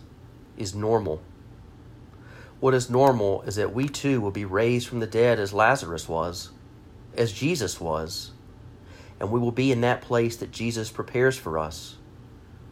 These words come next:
where there is no pain, no tears, no covid nineteen, no cancer,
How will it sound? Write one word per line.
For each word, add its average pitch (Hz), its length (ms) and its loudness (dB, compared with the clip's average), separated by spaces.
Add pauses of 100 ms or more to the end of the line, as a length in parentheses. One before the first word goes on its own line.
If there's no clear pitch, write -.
(160)
where 120 100 -4
there 110 160 0
is 120 220 2
no 117 160 4
pain, 101 480 -4 (580)
no 90 140 -2
tears, 95 680 -8 (720)
no 117 180 2
covid 127 500 0
nineteen, 107 720 -2 (960)
no 113 140 0
cancer, 113 680 -6